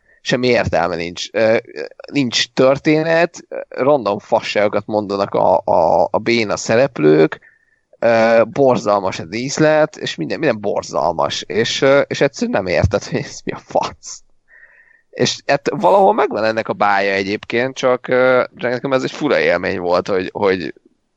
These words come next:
hogy ez a film, ez nem úgy szar, ahogy, ahogy a szarfilmek azok, hanem, hanem ez egy teljesen más, tényleg a saját kategóriájában mozog, mert egyszerűen, egyszerűen ez egy, ez egy külön univerzum.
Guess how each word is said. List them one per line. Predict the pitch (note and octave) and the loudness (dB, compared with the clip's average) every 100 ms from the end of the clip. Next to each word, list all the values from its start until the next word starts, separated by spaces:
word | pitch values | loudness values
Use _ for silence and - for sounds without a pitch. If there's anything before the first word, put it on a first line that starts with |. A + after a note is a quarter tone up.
| _ - | _ -8
hogy | A#2 A2+ | -2 0
ez | G#2 | 0
a | A2 | -2
film, | B2 A#2+ | 0 2
ez | A#2+ A2 | 2 0
nem | C3 | -2
úgy | G2 G#2+ | -4 -8
szar, | - G#2 | -2 2
ahogy, | G2 G2+ F#2+ G#2 | 2 2 0 -2
ahogy | G2+ F#2+ | -4 -2
a | F#2 | -4
szarfilmek | - G2 F#2+ G#2 G#2+ G#2 | 0 0 0 -2 -2 0
azok, | G#2 B2 D3 - - _ _ _ _ _ _ _ _ _ | 0 0 -2 -4 -20 _ _ _ _ _ _ _ _ _
hanem, | A#2+ A2+ A2 A2 A2 | -2 0 -2 -4 -6
hanem | A#2 A2+ | -2 0
ez | A2+ A#2+ | 0 -2
egy | A#2+ | -2
teljesen | A#2 F2 - A2+ | -2 0 0 0
más, | G#2+ G#2 | -2 -2
tényleg | B2 F#2+ | -2 -2
a | |
saját | - B2+ G2+ G2 | -2 -2 -2 -2
kategóriájában | B2 - G2+ F#2 G2+ G2 F#2+ G2+ G2 | -8 -8 -8 -4 -2 0 0 0 -4
mozog, | G2+ F#2 F#2+ A#2+ _ _ _ _ _ _ _ _ _ | -6 -6 -8 -8 _ _ _ _ _ _ _ _ _
mert | F#2+ G2 | -6 -2
egyszerűen, | G#2 - G#2 G#2 G#2 - | -4 -4 -4 -2 -2 -6
egyszerűen | - - G#2 G#2 | -10 -6 -4 0
ez | G2+ | 0
egy, | G2+ - | 0 0
ez | G#2 | -4
egy | - | -2
külön | - C2 | -2 -2
univerzum. | B1 B1+ A#1+ D2+ D2+ C2+ C#3 | -2 -2 0 0 -2 -10 -12